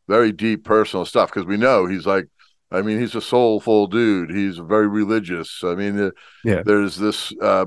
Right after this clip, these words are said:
Speaker 1: whole mystique about him. So for him to give some, uh,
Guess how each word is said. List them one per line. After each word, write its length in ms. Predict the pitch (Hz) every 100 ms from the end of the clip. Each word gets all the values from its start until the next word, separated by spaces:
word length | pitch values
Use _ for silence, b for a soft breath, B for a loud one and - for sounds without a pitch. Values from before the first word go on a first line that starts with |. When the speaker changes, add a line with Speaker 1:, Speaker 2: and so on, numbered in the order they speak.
| 87
Speaker 1:
whole 260 | 117 120 110
mystique 520 | 107 - 127 127 107
about 340 | 95 98 95
him. 180 | 98 95
So 160 | - 101
for 180 | 107
him 200 | 107 123
to 180 | 117 110 - b b b
give 220 | 120 113
some, 600 | - 120 107 101 95 95 95 - 95
uh, 280 | 98 92